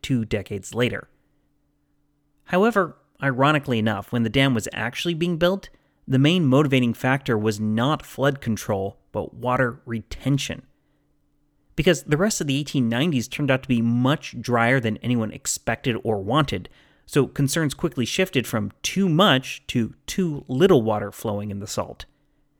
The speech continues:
And despite the fact that the construction was hampered several times by flooding, when the dam was finally dedicated in nineteen fifteen, everybody was thinking about electricity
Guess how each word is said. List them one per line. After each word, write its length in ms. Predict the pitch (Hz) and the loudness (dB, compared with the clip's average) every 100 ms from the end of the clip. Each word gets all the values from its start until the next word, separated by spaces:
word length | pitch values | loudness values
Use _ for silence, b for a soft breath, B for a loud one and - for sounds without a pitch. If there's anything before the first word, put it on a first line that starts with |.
| _ _ _ _ _ | _ _ _ _ _
And 140 | 127 | 0
despite 300 | 123 - 123 | 0 0 0
the 60 | 110 | 0
fact 260 | 123 113 120 | 0 0 -2
that 120 | 104 | -4
the 80 | 110 | -6
construction 540 | 113 - 123 - 117 | -6 -4 -4 -2 -2
was 160 | 104 - | -2 -4
hampered 480 | 139 135 123 107 - | -2 -2 -2 -6 -8
several 380 | - - 214 143 | -10 -6 -4 -4
times 360 | - 120 120 - | -2 0 0 -2
by 360 | 107 101 101 b b _ | -4 -4 -6 b b _
flooding, 600 | - - 107 139 98 113 143 b b b b | -20 -8 2 4 4 -2 -4 b b b b
when 140 | 160 170 | 0 2
the 60 | |
dam 260 | 151 165 185 | 2 0 0
was 140 | 151 | -2
finally 360 | - 139 151 165 | 0 2 4 2
dedicated 520 | 123 110 - 113 113 | 0 0 -2 -2 0
in 60 | 104 | 0
nineteen 320 | 107 - 107 | -2 -2 -6
fifteen, 520 | - 104 - 185 143 B B B _ - | -6 -6 0 0 0 B B B _ -4
everybody 480 | 160 202 175 170 160 | 0 0 2 2 0
was 180 | 156 | -2
thinking 300 | - 127 131 | -2 -2 0
about 260 | 120 113 - | 0 0 -2
electricity 920 | - 104 101 - - 175 160 160 156 | -8 -6 -8 -10 -8 -6 -4 -2 -2